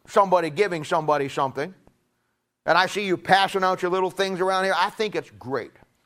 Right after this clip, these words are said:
But you know what? I can't think of a better message at Christmas time when we're talking about gifts than to talk about the gifts that God has for you today.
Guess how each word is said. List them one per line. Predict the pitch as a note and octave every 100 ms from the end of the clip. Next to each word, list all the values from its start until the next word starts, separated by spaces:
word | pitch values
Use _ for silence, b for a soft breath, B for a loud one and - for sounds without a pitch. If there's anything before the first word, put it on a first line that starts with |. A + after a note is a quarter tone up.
| _ _ _
But | F3+ F3+
you | G#3+
know | C4
what? | A#3+ B3+ - F3
I | A#3+
can't | - A#3 G3
think | A#3 G3+
of | D#3
a | C#3
better | F3+ E3
message | D#3 G3 G3+ D3 C#3 -
at | C#3+ C#3
Christmas | - A#3 - C3+
time | C#3+ B2 B2 D3+ b b
when | - E3+
we're | D#3
talking | - G#3 G3 F#3
about | E3+ E3 C#3+
gifts | C3+ A#3 A3 - - _ _ _ _ _ _ _
than | D3 D3
to |
talk | C#3+ F#3 F3+
about | E3 E3 D#3+ D3
the | B2
gifts | A2+ F#3+ C3 - -
that | C3 B2+
God | D3 C#3+
has | C#3+ C#3 C3+
for | C#3
you | C3 A2+
today. | G#2+ G#2+ F#2+